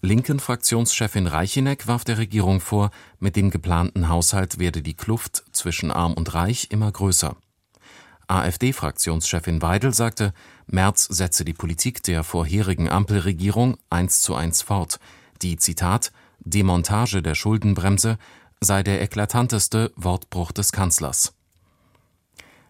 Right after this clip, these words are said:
Merz betonte dagegen, die Regierung habe die Wende in der Wirtschaftspolitik eingeleitet. Der Grundstein für weitere erhebliche Investitionen sei gelegt.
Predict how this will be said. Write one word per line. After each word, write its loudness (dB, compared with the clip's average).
Merz 2
betonte 0
dagegen, 0
die 0
Regierung 0
habe 2
die 0
Wende 4
in 0
der 0
Wirtschaftspolitik -4
eingeleitet. -2
Der 0
Grundstein 2
für -2
weitere 0
erhebliche -2
Investitionen 0
sei 0
gelegt. -4